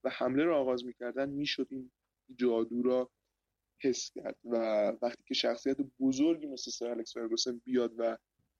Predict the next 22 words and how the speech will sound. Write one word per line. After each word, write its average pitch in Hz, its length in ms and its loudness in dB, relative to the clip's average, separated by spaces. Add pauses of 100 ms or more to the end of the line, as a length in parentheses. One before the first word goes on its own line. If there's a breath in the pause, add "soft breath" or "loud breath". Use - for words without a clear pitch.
(200)
راجع 127 300 2
به 120 320 2
ردوندو 127 520 0
این 127 120 -4
صحبت 127 540 -2
رو 127 60 -2
انجام 120 460 -2
بده، 123 220 2
باید 120 380 2 (120)
به 120 180 0 (180)
بزرگی 123 540 2
اون 139 160 0
بازیکن 127 520 -2 (1700 loud breath)
ایمان 131 360 2
آورد 147 360 4
که 135 100 0
چه - 180 -4
کارهای 120 380 2
بزرگی 135 580 2
رو 151 80 4
انجام 139 460 2
داد 135 360 2